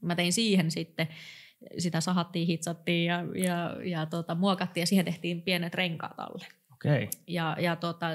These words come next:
Speaker 1: sit siihen hommattiin lineaarimoottori,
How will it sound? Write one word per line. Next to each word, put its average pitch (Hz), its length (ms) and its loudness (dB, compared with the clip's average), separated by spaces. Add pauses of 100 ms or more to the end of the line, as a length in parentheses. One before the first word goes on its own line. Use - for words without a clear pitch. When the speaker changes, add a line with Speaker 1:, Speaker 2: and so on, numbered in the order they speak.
(320)
Speaker 1:
sit 220 260 0 (460)
siihen 180 280 4
hommattiin 170 720 2 (360)
lineaarimoottori, 202 1040 2